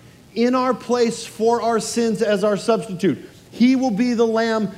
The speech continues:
that dies on the altar so that no other lamb, uh, needs to be killed. We, he, he is so much more precious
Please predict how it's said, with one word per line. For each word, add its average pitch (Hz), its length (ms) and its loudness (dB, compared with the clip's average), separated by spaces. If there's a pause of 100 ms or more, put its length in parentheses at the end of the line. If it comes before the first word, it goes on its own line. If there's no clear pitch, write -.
(120)
that 202 200 6
dies 220 360 4
on 240 160 0
the 226 140 0
altar 196 480 2 (580)
so 202 240 4
that 185 140 2
no 214 240 4
other 226 180 2
lamb, 220 380 0 (220)
uh, 180 500 4
needs 190 360 2
to 208 60 -6
be 202 120 -2
killed. 220 360 2 (180)
We, 185 140 2
he, - 560 0 (160)
he 196 220 0
is 214 180 -2
so 240 240 0
much 240 220 -6
more 202 160 0
precious 220 720 -4